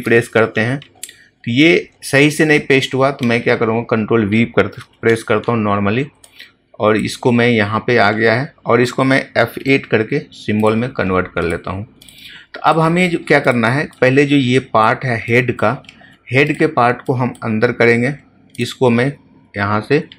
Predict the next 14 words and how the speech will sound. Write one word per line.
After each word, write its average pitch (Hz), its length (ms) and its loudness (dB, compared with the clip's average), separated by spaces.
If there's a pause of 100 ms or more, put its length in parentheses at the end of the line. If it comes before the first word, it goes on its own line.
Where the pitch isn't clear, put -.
(640)
रख 110 140 -2
लेता 123 260 2
हूँ 139 280 -2
और 110 160 0
ये 113 220 2
यहाँ 110 380 0
पे 120 120 2
है 143 180 -2
और 120 240 0
ये 127 220 2
पीछे 113 380 -6
का 127 160 -2
hair 98 320 0
है। 92 160 -8